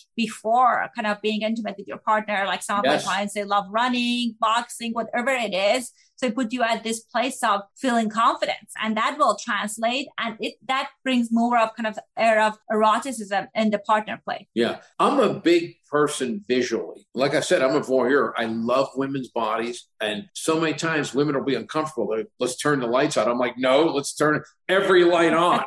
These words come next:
Speaker 2: Okay.
Speaker 1: <laughs>
Speaker 2: And, and I'll never, ever forget how many times in my life I've been in this situation where you literally make love to someone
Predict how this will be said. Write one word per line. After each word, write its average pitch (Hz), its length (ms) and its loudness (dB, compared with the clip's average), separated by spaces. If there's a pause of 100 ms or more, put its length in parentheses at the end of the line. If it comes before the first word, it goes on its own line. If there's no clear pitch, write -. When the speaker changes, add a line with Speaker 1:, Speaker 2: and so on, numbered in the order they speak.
Speaker 2:
Okay. 139 360 -2
Speaker 1:
<laughs> 151 200 -4 (340)
Speaker 2:
And, 165 180 -4 (240)
and 202 140 2
I'll 190 240 0
never, 254 640 2
ever - 480 0
forget 131 340 -4
how 147 180 -2
many 156 160 -4
times 151 280 -2
in 135 60 -8
my 135 100 -2
life 135 340 0
I've 110 140 -6
been 147 120 2
in 147 100 -6
this 143 160 -4
situation 131 720 0
where 156 180 4
you 156 140 4
literally 180 400 4
make 151 280 -6
love 139 300 -2
to 135 80 -4
someone 117 420 -4